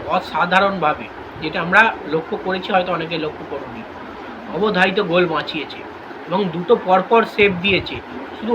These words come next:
ওড়িশা ম্যাচ নয়, প্রত্যেক কটা ম্যাচে কিন্তু বিশাল ক্যাদ দুর্দান্ত পারফরমেন্স দেয়। এবং মোহনবাগান সমর্থকরা জানে, আমরা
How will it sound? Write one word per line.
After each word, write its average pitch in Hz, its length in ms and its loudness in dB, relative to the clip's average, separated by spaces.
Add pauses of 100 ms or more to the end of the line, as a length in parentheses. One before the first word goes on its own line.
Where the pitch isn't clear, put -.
ওড়িশা 202 320 4
ম্যাচ 196 340 2
নয়, 220 240 0 (340)
প্রত্যেক 233 420 0
কটা 214 200 4
ম্যাচে 185 280 0
কিন্তু 214 200 -2
বিশাল 180 380 0
ক্যাদ 190 160 -2 (680)
দুর্দান্ত 185 480 2
পারফরমেন্স 170 460 -2
দেয়। 208 160 4 (300)
এবং 202 140 -2 (100)
মোহনবাগান 196 480 2
সমর্থকরা 180 580 0
জানে, 175 280 4 (640)
আমরা 185 240 6